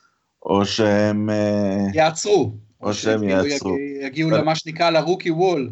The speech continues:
Speaker 1: ה-, היה את המשחק המגוחך הזה, שסימונס נשלח עשרים וארבע פעמים לקו העונשין, וזה היה במתכוון,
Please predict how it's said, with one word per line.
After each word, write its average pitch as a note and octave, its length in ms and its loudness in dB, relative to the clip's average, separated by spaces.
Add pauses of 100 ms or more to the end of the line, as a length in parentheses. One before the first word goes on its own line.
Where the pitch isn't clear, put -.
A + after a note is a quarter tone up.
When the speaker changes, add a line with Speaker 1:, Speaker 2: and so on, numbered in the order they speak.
(100)
Speaker 1:
ה-, - 920 -4
היה C3 300 4
את A#2+ 140 -4
המשחק A2+ 560 -4
המגוחך G2+ 920 0
הזה, E2+ 340 -6
שסימונס E2+ 1300 -4
נשלח F2 560 -2
עשרים F2+ 360 -4
וארבע F2 400 4
פעמים E2 380 -2
לקו D#2+ 240 -4
העונשין, D#2 720 -2
וזה D#2+ 140 0
היה E2+ 140 4
במתכוון, E2+ 720 0